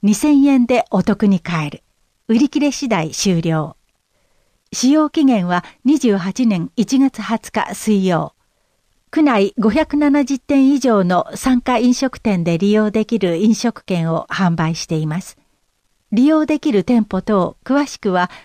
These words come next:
新宿地域飲食券特設サイト、エイチティーティーピーコロンスラッシュスラッシュダブリューダブリューダブリュードット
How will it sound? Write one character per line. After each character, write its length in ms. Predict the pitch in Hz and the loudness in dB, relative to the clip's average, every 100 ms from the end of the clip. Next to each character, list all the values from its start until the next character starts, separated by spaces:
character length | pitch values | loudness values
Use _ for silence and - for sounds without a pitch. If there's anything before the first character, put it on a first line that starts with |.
| _ | _
新 300 | - 302 311 | -2 0 2
宿 300 | 311 302 254 | 0 -4 -6
地 180 | - 311 | 0 0
域 160 | - | 2
飲 180 | 294 285 | 2 2
食 320 | - 302 - - | 2 -4 -6 -4
券 280 | 190 180 | -2 -2
特 240 | - 208 - | -2 -4 0
設 260 | 240 - | -2 -2
サ 160 | - 220 | -4 -2
イ 100 | 165 | -2
ト、 200 | 156 - _ _ _ - | -6 -10 _ _ _ 0
エ 100 | 269 | 0
イ 80 | 254 | 0
チ 180 | - | -4
テ 100 | - | 0
ィ 60 | 262 | 0
ー 40 | |
テ 100 | 240 | 2
ィ 60 | 247 | -2
ー 40 | |
ピ 340 | - 233 165 - | 0 -2 -2 -4
ー 40 | |
コ 100 | - | -2
ロ 120 | 247 190 | 0 0
ン 80 | |
ス 140 | - 214 | -2 -4
ラ 80 | 220 | -4
ッ 40 | |
シ 180 | - 160 | -6 -10
ュ 20 | |
ス 100 | - | -4
ラ 120 | 202 | -6
ッ 20 | |
シ 160 | 202 180 | -6 -10
ュ 140 | - | -4
ダ 120 | 190 185 | -2 0
ブ 100 | 214 | 0
リ 100 | 208 | 0
ュ 20 | |
ー 40 | |
ダ 140 | 196 196 | -2 -2
ブ 80 | |
リ 140 | 202 196 | 0 0
ュ 20 | |
ー 20 | |
ダ 140 | 208 208 | 0 -2
ブ 80 | |
リ 160 | 165 156 | -2 -4
ュ 20 | |
ー 40 | - | -6
ド 120 | 190 185 | -6 -4
ッ 20 | |
ト 200 | - | -2